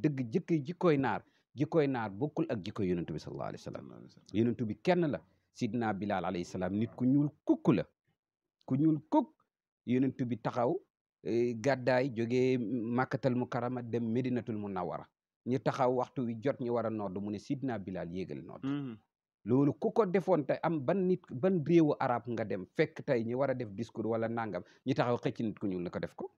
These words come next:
Speaker 2: Mhm.
Speaker 1: Kon yonent bi bokkut ak ñoom,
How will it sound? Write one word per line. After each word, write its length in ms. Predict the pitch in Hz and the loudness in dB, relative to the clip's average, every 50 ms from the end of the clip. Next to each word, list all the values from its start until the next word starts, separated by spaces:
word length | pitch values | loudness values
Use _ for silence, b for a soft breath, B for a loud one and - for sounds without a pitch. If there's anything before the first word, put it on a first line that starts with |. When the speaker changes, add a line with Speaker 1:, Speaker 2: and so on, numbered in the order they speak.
| _ - | _ -12
Speaker 2:
Mhm. 280 | 104 113 110 101 90 - _ _ _ - | -10 -8 -8 -8 -10 -14 _ _ _ 0
Speaker 1:
Kon 240 | - 92 92 143 160 - - | 2 2 2 2 0 -4 -4
yonent 300 | 95 101 104 104 104 - 117 | -4 -2 -2 -2 -4 -4 -4
bi 100 | 107 123 | -4 -4
bokkut 320 | 117 98 95 - - - 220 | -4 -4 -6 -6 -4 -2 0
ak 80 | 202 | 2
ñoom, 280 | 208 190 170 143 139 151 | 4 4 4 4 2 0